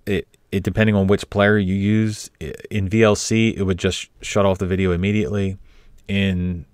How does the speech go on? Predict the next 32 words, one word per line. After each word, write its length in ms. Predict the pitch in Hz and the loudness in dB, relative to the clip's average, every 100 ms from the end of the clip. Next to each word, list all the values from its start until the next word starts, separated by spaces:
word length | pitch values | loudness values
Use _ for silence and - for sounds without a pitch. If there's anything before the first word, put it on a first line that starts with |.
| - | -6
M 120 | 98 | -6
P 180 | 104 95 | -2 -2
V 140 | 113 | -2
player, 520 | - 110 107 101 98 - | 0 2 4 4 0 -2
it 180 | 104 - | -6 -2
would 240 | 104 85 | -2 -4
play 320 | - 107 110 | 0 2 4
the 80 | 110 | 2
video, 340 | 98 104 104 | 0 2 2
but 160 | 98 98 | 2 0
it 80 | 73 | -2
would, 160 | 92 - _ _ | -6 -8 _ _
it 80 | - | -4
would 160 | 98 92 | -4 0
play 160 | 113 | 0
a 40 | 101 | 0
part, 460 | - 107 107 98 - | 2 2 2 -2 -12
portion 320 | - 147 - | 2 2 2
of 100 | 104 | -4
the 60 | 92 | -2
video, 300 | 95 92 92 | 0 0 0
but 120 | 95 | 0
it 120 | 92 | -2
would 160 | 92 95 | -4 -6
play, 460 | - 113 104 101 98 | -4 0 2 2 2
like, 280 | 95 92 | 0 -2
at 200 | 90 87 - _ _ _ _ _ _ _ _ | -2 -4 -6 _ _ _ _ _ _ _ _
super, 480 | - - 147 139 104 | -12 -2 -2 0 -4
super 400 | - 120 107 101 - _ _ - | -2 -4 -2 -4 -6 _ _ -6
top 300 | 107 98 - | -2 -2 -2
slow 400 | - 107 104 104 | -4 2 2 0
speed 580 | - 104 104 104 104 | -2 -2 -2 -2 -6